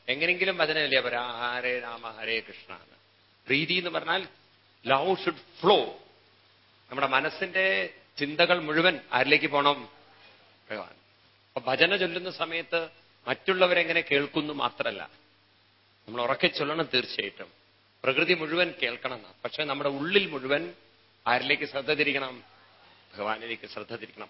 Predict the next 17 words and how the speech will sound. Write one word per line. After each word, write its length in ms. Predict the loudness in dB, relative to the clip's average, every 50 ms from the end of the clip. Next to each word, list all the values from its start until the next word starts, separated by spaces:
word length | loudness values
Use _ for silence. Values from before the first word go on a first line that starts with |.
| -2
അങ്ങനെ 420 | 0 0 4 4 4 4 4 2 0 -4
ആരാണോ 680 | -4 -2 2 4 2 2 2 -2 -4 -4 -4 -4 -6 -10 -16 _ _ _ _ _ -4
എന്നിലേക്ക് 500 | 0 2 2 4 4 2 2 0 -2 -8
മനസ്സ് 320 | -6 -4 -6 -6 -4 -4 -4
തിരിച്ചുകൊണ്ട് 840 | -4 -4 -4 -4 -6 -4 -2 -2 0 8 8 8 6 6 -4 -12 -18 -20 _ _ _ _ _ _ _ -6
ഭജിക്കുന്നത്, 720 | -2 0 0 2 4 2 2 2 2 0 2 -2 -2 -2 -6 -14 _ _ _ _ _ _ _ _ _ 4
ദദാമി 680 | 6 6 8 8 8 8 8 8 8 8 6 6 6 6
ബുദ്ധിയോഗം, 1080 | 6 4 4 4 4 0 2 4 6 6 8 6 6 4 6 4 4 4 2 -6 -10 -14 _ _ -2
ഞാൻ 180 | 0 4 4
അവർക്ക് 220 | 4 4 4 0 0
എന്ത് 160 | 0 2 4
കൊടുക്കും? 580 | 4 4 4 4 0 0 0 -4 -10 -14 _ _ _ _ _ _ _ _ _ _ _ _ _ _ _ _ _ _ _ _ _ _ _ _ -6 -6
ആ 20 |
ബുദ്ധി 280 | -4 -4 -4 0 2 2
ഉണ്ടാവാൻ 360 | 2 4 2 2 2 2 -2
എന്താ 160 | 0 2 2
വഴി? 380 | 2 2 2 0 0 -2 -2 -6